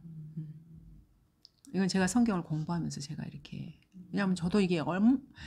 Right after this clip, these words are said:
Speaker 2: 인생에서 너무나 큰 이렇게 문제로 작용을 했거든요.
Speaker 1: 음.
Speaker 2: 남편과 나와의 관계,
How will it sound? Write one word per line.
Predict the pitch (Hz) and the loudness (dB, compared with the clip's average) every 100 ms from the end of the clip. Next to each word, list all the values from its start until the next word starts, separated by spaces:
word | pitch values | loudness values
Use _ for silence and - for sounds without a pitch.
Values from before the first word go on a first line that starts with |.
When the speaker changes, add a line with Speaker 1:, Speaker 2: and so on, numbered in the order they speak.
| - | -4
Speaker 2:
인생에서 | 196 202 254 254 | 4 8 8 8
너무나 | 202 233 403 381 - | 8 8 10 6 4
큰 | - 294 202 | 4 6 6
이렇게 | 165 - | 2 -2
문제로 | 147 185 220 214 180 | 4 8 10 8 2
작용을 | 151 143 151 147 | -2 -4 -4 -4
했거든요. | 160 - 147 139 131 139 - | -6 -10 -10 -8 -8 -10 -12
Speaker 1:
음. | 185 175 160 156 | -16 -14 -14 -6
Speaker 2:
남편과 | 160 165 165 175 160 | 0 0 2 0 2
나와의 | 143 143 156 147 | 2 2 0 -2
관계, | 143 143 139 135 - | -2 -2 -2 -4 -10